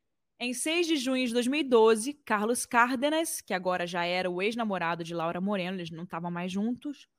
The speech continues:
foi capturado e indiciado pelos crimes de homicídio doloso, agravado como autor do material e falso testemunho. Mas no dia dezoito de julho daquele ano,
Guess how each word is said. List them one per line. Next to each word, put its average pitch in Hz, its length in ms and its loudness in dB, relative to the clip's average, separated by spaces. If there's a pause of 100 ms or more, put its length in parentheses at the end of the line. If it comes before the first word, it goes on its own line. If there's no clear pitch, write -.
(220)
foi 240 160 -4
capturado 240 880 2
e 233 160 -6
indiciado 262 600 0
pelos 240 300 -2
crimes 220 360 0
de 190 80 0
homicídio 233 560 0
doloso, 180 560 -2 (160)
agravado 185 680 -2
como 190 220 -4
autor 233 600 2 (220)
do 214 100 -2
material 220 720 0 (460)
e 247 100 -4
falso 240 380 2
testemunho. 240 600 -4 (840)
Mas 214 280 4
no 240 80 4
dia 208 160 2
dezoito 220 480 4
de 302 100 2
julho 240 300 0
daquele 269 320 0
ano, 233 280 2